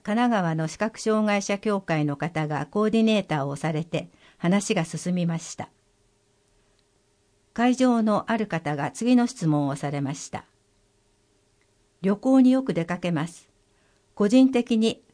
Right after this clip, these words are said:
鉄道などを利用して切符を購入すると、障害割引が利用できるので助かっていますが、バスツアーでは割引がありません。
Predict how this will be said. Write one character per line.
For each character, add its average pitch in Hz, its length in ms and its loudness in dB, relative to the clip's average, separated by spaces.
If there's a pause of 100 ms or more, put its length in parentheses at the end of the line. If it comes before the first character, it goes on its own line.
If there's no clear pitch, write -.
鉄 214 240 -2
道 247 220 2
な 233 160 2
ど 156 160 0
を 151 80 -2
利 170 120 -2
用 190 160 0
し - 80 -14
て 170 220 -2
切 175 260 -6
符 214 120 2
を 208 60 0
購 196 240 0
入 190 200 0
す 180 160 -6
る 170 120 -2
と、 165 260 -6 (560)
障 254 300 4
害 240 220 2
割 220 240 0
引 151 240 -4
が 156 100 0
利 170 120 -4
用 202 180 -2
で 196 120 -4
き 208 140 -4
る 180 120 0
の 147 120 0
で 143 100 -4
助 160 340 -6
か 208 60 -4
っ - 20 -16
て 156 140 -6
い 143 80 -2
ま 135 120 -4
す 147 140 -12
が、 139 200 -6 (640)
バ 190 120 0
ス - 120 -10
ツ 247 140 -2
ア 220 120 2
ー 180 60 0
で 156 120 -2
は 139 240 -4 (160)
割 202 380 -2
引 208 100 -2
が 175 140 0
あ 160 40 0
り 170 120 -2
ま 175 120 0
せ 165 180 -6
ん。 - 120 -10